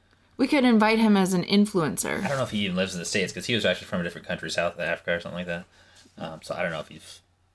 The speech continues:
Speaker 2: maybe not even in the States. I need to look it up. I would like to get Gary into our sauna studio.
Speaker 1: Gary, what's his name?
Speaker 2: Anderson.
Speaker 1: Gary Anderson. <laughs> No one else has that name either. Is it Anderson or Anderson?
Speaker 2: Son.
Speaker 1: Son.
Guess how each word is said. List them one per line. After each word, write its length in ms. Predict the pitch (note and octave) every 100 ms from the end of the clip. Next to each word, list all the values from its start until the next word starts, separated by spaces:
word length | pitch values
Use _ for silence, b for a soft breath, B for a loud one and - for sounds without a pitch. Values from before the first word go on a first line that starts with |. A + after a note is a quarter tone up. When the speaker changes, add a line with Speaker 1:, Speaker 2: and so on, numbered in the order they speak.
| _ _ _
Speaker 2:
maybe 200 | E2 D2+
not 180 | D#2 D2+ D#2+
even 160 | D#2+ D#2
in 80 |
the 60 | D2+
States. 320 | - E2 - -
I 60 | B2
need 80 |
to 60 | B2
look 180 | F#2 F2+
it 80 | E2+
up. 160 | -
I 100 | A#2
would 160 | A#2+ F#2+
like 160 | F2+ F2+
to 60 |
get 180 | E2+ D#2+
Gary 300 | E2 D#2+ D#2
into 160 | D2 D2+
our 60 |
sauna 280 | D2+ D2+ D3
studio. 320 | - D#2 - - G#3+
Speaker 1:
Gary, 260 | A#3 A3+
what's 220 | A3 A3+
his 160 | B3+ A#3
name? 280 | B3+ C4 C4
Speaker 2:
Anderson. 500 | D3+ D3+ - - F3+ -
Speaker 1:
Gary 360 | G#3 G#3+ A3 G3
Anderson. 520 | C#4+ C#4 F#4 F#4 G4
<laughs> 680 | G#4 G4+ G4 G#4+ F4 B3 - C5 B -
No 180 | G#3 A3+
one 120 | B3
else 220 | A3+ G#3
has 180 | B3+ A3+
that 220 | F#3+ F3+
name 200 | F3+ F3
either. 260 | F3 F3+ D#3+
Is 100 | F3
it 100 | G3
Anderson 760 | - F#3+ - - - F3+ F#3+ F#3+
or 60 |
Anderson? 880 | B2+ E3+ E3 D#3 - F3 D#3+ D#3 D3+ - -
Speaker 2:
Son. 380 | - - E2+ F2 _ _ _
Speaker 1:
Son. 560 | - - D#3 D3 -